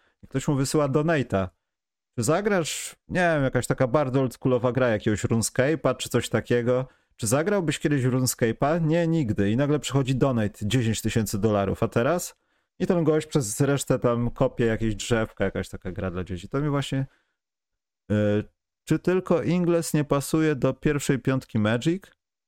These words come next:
A postawmy pytanie, dlaczego miałby pasować?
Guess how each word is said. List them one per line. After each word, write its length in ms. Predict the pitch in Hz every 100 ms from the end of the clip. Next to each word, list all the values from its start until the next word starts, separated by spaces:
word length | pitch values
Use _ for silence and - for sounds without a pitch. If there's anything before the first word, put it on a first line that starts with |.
| _ _ _ _ _ _ _ _ _ _ _ _ _ _ _ _ _ _ _ _ _ _ _ _ _ _ _ _ _ _
A 60 | -
postawmy 460 | 180 - 202 208
pytanie, 380 | 180 170 185 180
dlaczego 320 | 170 170 175
miałby 260 | 170 156 139
pasować? 640 | 139 - 101 90 87 -